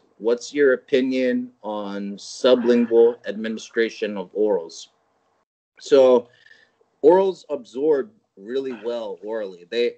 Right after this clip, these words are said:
they're, like, going into your stomach and going through your digestive tract. They have special chemical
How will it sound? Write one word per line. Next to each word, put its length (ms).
they're, 420
like, 320
going 260
into 220
your 80
stomach 600
and 260
going 280
through 560
your 280
digestive 600
tract. 400
They 160
have 240
special 560
chemical 840